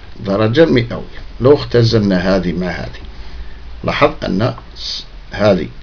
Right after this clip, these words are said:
أي السعة الحرارية تصبح الجول على الدرجة المئوية. لو درنا هنا الكلفن كذلك تصبح الجول على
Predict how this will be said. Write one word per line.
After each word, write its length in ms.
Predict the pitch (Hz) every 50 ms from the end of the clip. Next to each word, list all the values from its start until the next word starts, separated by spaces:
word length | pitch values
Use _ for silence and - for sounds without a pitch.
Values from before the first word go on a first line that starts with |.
| - - - -
أي 60 | 87 87
السعة 340 | 85 - - - 127 113 113
الحرارية 520 | 117 - - 80 87 71 71 85 120 170
تصبح 540 | 190 180 - - - - - - - - - - - - - -
الجول 460 | 90 85 - - 90 95 - - -
على 320 | 113 98 98 - - - - - - - - - - - - - - - - - - - - -
الدرجة 880 | 98 101 95 104 98 95 85 - 76 - - - 107 113 123 127 135 165
المئوية. 520 | 147 135 123 - - 90 85 - - - - -
لو 260 | 87 101 120 135 147 143
درنا 400 | 131 139 135 - - 120 113 110
هنا 140 | 110 110
الكلفن 540 | 104 - - - 117 98 90 - 73 65 - - - - -
كذلك 440 | - 139 135 123 104 92 85 - -
تصبح 400 | 113 117 - - - - - -
الجول 360 | - - - 104 127 131 120
على 280 | 104 104 113 147 -